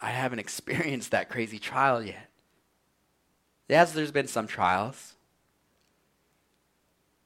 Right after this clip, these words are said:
But I haven't exper-, experienced the, the type of persecution that Job went through. And I don't, I don't see it necessary. "Lord, let me know what Job went through. Please, L-, Lord, have your grace in my life."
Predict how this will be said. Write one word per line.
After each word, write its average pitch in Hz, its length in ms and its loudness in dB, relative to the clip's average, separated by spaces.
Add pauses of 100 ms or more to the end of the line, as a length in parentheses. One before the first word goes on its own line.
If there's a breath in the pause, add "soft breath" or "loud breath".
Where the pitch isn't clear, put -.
(240)
But 104 100 -2
I 127 60 4
haven't 160 220 6
exper-, - 560 -6
experienced 123 580 0
the, 107 100 -4
the 104 200 -8
type 117 200 -2
of 101 120 -10
persecution 107 560 -12
that 87 160 -10
Job 127 260 0
went 92 180 -8
through. 95 300 -14 (1000)
And 127 180 6
I 131 140 10
don't, 156 180 6
I 143 100 12
don't 151 200 6 (180)
see - 240 -4
it 98 100 0
necessary. 117 600 2
"Lord, 123 420 0 (340 loud breath)
let 143 220 0
me 143 100 0
know 131 260 6
what 110 180 -2
Job 110 240 0
went 117 180 2
through. 101 160 -8
Please, 151 380 -4
L-, 113 260 -8
Lord, 104 400 -2 (680)
have 135 200 4
your 113 120 0
grace 143 380 2
in 98 60 -16
my 87 160 -10
life." - 500 -16